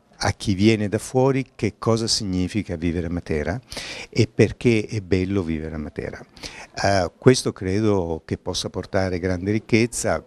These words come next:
Un altro tema, ecco, che stavo dimenticando può essere anche quello del turismo sanitario. Eh, venire a curarsi in una città come questa naturalmente hai bisogno poi di strutture adeguate, di strutture all'altezza per accogliere il, ehm,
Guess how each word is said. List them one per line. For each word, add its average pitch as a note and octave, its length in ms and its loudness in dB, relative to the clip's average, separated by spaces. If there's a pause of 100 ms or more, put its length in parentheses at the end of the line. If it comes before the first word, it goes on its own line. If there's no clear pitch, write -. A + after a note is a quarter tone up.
Un G2 180 -4
altro F#2+ 280 -4
tema, F#2+ 380 0
ecco, F2+ 220 -6
che D#2+ 60 -6
stavo F#2 260 -2
dimenticando G2+ 580 -2
può E2+ 120 -2
essere E2+ 260 -2
anche F2+ 180 -2
quello F#2+ 260 0
del E2+ 200 0
turismo F2+ 360 -4
sanitario. F2 720 -2 (600)
Eh, F2+ 240 -2
venire F#2+ 380 4
a D#2 60 0
curarsi F#2 640 -2
in E2+ 80 -4
una F2 80 -4
città - 280 -2
come A#2 180 -2
questa G2 360 0
naturalmente F2+ 720 -2
hai G2+ 220 0
bisogno F#2+ 480 0
poi E2 240 -6
di E2+ 120 -4
strutture F2+ 580 -2
adeguate, F2+ 520 2
di E2+ 100 -4
strutture F2 480 -8
all'altezza E2 640 -4
per F2 140 -4
accogliere E2 680 0 (380)
il, E2 320 -2
ehm, D#2+ 880 -4